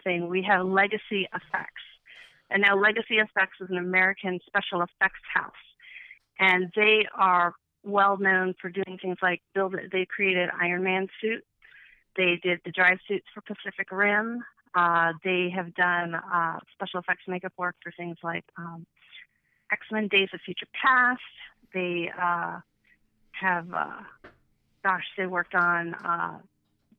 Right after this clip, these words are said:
stuff like Godzilla, World War Z. They also built suits. Oh, they built a suit for RoboCop. They've worked on Terminator three. They've done, I mean, it's almost like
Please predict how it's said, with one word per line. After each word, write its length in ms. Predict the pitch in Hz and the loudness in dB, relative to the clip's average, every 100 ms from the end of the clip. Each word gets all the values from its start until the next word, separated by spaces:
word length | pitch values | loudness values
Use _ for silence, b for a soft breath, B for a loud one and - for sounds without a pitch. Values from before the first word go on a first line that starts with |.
| _ _ _ - | _ _ _ -6
stuff 160 | - 180 | -4 -2
like 160 | 180 - | -6 -4
Godzilla, 920 | 180 170 - 262 254 240 226 220 208 190 | -2 -2 2 4 6 6 6 4 2 -2
World 280 | 185 175 | -4 -4
War 220 | 180 170 170 190 | -6 -10 -8 -4
Z. 560 | 262 254 240 226 220 190 | -2 0 -2 -4 -6 -2
They 100 | 185 | 0
also 300 | 180 - 175 | -2 -6 -10
built 280 | 190 185 - - | -4 -4 -6 -10
suits. 180 | 214 196 - | -8 -8 -2
Oh, 140 | 277 226 | 0 0
they 80 | |
built 220 | 190 220 214 | -2 -6 -8
a 60 | - | -8
suit 100 | 196 - | -8 -6
for 100 | 175 | -2
RoboCop. 680 | 208 254 277 - 269 254 - - B B B B B _ | 0 2 0 2 4 4 0 -8 B B B B B _
They've 160 | - 190 | -10 -6
worked 240 | 175 - | -6 -6
on 140 | 180 175 | -8 -8
Terminator 500 | - 190 180 - 190 - | -8 -6 -6 -8 -12 -14
three. 460 | 240 262 254 240 233 214 | -6 0 2 2 0 -2
They've 180 | 214 - | -6 2
done, 260 | 247 233 220 | 2 2 2
I 80 | 240 | 2
mean, 140 | 226 | 2
it's 140 | 220 | 0
almost 240 | 226 226 220 | -2 -2 2
like 160 | 202 | 0